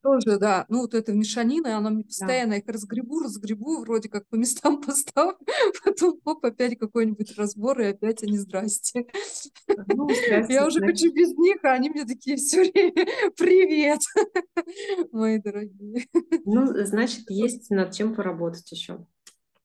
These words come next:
Speaker 1: Это вообще не, не скончаемо. Мне-то охота своей жизнью пожить, там, замуж <laughs> выйти, детей ещё родить. Как бы, ну, у меня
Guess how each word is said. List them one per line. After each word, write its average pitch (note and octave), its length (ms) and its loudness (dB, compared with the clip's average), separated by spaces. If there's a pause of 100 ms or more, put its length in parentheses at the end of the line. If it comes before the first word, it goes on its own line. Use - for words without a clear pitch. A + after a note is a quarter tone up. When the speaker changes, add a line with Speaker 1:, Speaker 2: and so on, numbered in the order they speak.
(120)
Speaker 1:
Это G#3+ 260 -6
вообще G#3+ 380 -2
не, A3+ 200 4
не A3 120 0
скончаемо. A#3+ 580 2
Мне-то D4+ 260 2
охота C#4+ 260 -6
своей A#3+ 340 -2
жизнью C#4 360 -2
пожить, A#3+ 440 -2
там, A3 160 -4
замуж C4+ 460 2
<laughs> - 0 -
выйти, C#4+ 320 -4
детей C#4 420 -4
ещё - 320 -2
родить. A3 440 -6
Как G3 200 -12
бы, A3 100 -20
ну, A#3 80 -20
у - 20 -20
меня G#3 240 -20